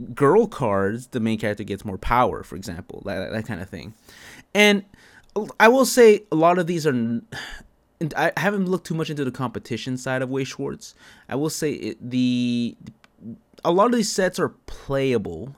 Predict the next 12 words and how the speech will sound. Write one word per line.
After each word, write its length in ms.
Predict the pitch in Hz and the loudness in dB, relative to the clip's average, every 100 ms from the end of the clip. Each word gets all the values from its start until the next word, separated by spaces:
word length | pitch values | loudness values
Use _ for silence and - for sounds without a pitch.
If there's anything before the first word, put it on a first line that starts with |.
| _ | _
I 40 | |
will 140 | 104 110 | -10 -8
not 200 | 139 156 | -8 -6
say 160 | 151 | -2
a 60 | 123 | 0
lot 180 | 113 110 | 0 -2
of 60 | |
these 180 | 101 101 | -4 -6
sets 260 | - 95 107 | -8 -8 -6
are 220 | 78 69 73 | -8 -8 -14
great. 680 | - 85 87 101 71 - - _ - _ - _ | -12 -10 -8 -8 -10 -18 -20 _ -20 _ -20 _
And 460 | 123 127 127 123 | -4 0 2 0